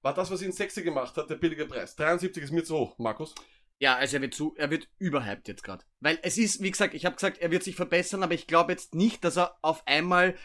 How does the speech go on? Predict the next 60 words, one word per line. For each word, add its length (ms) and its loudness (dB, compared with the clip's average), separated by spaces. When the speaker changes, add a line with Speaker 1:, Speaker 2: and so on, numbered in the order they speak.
Speaker 2:
ein 200 -4
Aaron 220 2
Rodgers 400 -2
wird 140 -2
oder 160 -4
so 100 -6
und, 160 -4
und 160 -2
die 80 2
Bälle 300 8
quer 260 4
übers 240 4
Feld 280 0
wirft, 200 0
nur 140 0
weil 80 2
er 60 4
einen 100 -2
Dix 240 -4
hat 100 -2
und, 240 -4
und 240 -4
a-, 80 0
alles 260 4
kommt 240 0
an. 160 6
Das 160 -2
glaub 160 6
ich 120 -2
nicht. 200 -4
Ich 100 -14
glaub, 220 4
dass 160 -4
er 120 2
sich 260 -8
stetig 480 -2
steigern 540 0
wird 240 -2
und 180 -2
jetzt 180 0
haben 120 2
wir 60 2
aber 100 0
diesen 280 -6
Boom, 300 2
wo 60 2
die 100 0
Leute 240 2
glauben, 200 0
jetzt 140 -2
müssen 200 -2
wir 80 0
ihn 40 -6
urfrüh 340 2
holen, 220 4
das 140 -4
ist 100 -12
mir 100 -6
zu 140 -8
früh. 200 -14